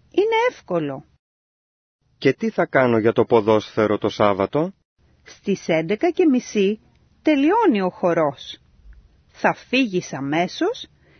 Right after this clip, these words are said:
Speaker 1: και θα πας σπίτι να κοιμηθείς. Έτσι θα είσαι εντάξει για το Σάββατο πρωί.
Speaker 2: Όλα τα έχεις κανονίσει, Βάσο. Εντάξει,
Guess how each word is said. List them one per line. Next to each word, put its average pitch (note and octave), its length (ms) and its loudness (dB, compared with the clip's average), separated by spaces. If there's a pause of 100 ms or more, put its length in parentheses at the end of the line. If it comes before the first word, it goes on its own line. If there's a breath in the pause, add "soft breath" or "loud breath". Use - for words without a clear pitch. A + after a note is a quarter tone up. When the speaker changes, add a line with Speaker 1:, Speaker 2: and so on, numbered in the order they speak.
(140 soft breath)
Speaker 1:
και C#4+ 120 0
θα F3+ 220 -4
πας D4+ 240 -2
σπίτι B3 380 -4
να C#4+ 120 2
κοιμηθείς. A3+ 800 -4 (800)
Έτσι G#3+ 460 0 (500 soft breath)
θα G#3+ 260 0
είσαι C#4+ 300 0
εντάξει C4 580 0
για G3 160 -2
το G3 100 -6
Σάββατο F3+ 540 -2
πρωί. F3+ 480 -2 (1080)
Speaker 2:
Όλα E3 360 4
τα A2+ 160 0
έχεις G#2+ 360 0
κανονίσει, A2+ 600 2
Βάσο. A2 560 2 (680)
Εντάξει, D3 760 2